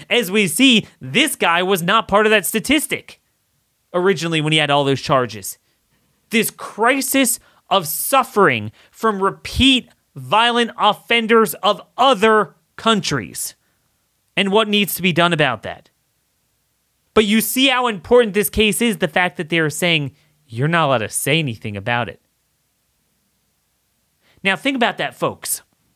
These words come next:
Think about that for a moment. Our privacy is out the window under the guise of public health. They could trace,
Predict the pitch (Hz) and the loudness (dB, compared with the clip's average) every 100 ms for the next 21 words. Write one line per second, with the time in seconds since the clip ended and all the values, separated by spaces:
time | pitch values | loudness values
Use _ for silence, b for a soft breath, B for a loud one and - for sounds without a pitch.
0 | _ _ _ _ _ _ _ _ _ _ | _ _ _ _ _ _ _ _ _ _
1 | _ 247 262 208 156 156 156 135 - - | _ -4 -2 -2 -2 -2 -4 -8 -8 -10
2 | 120 113 107 101 76 - - _ _ _ | -8 -8 -8 -10 -12 -18 -20 _ _ _
3 | _ _ _ _ _ _ _ _ _ _ | _ _ _ _ _ _ _ _ _ _
4 | b b b b 233 294 294 - 240 269 | b b b b 2 4 2 0 2 2
5 | 247 214 220 190 196 208 214 196 262 262 | 0 -2 0 -2 -2 -2 0 0 0 0
6 | 247 233 226 170 147 135 - _ _ _ | 2 2 2 2 2 0 -8 _ _ _
7 | _ _ _ 233 226 233 226 220 220 185 | _ _ _ 0 2 2 2 2 2 0
8 | 170 202 185 165 127 - - _ _ _ | 0 0 0 -2 -4 -8 -20 _ _ _
9 | _ b b - 202 190 156 - 202 240 | _ b b -2 -2 -2 -8 -6 0 2
10 | 233 214 - | 2 0 -6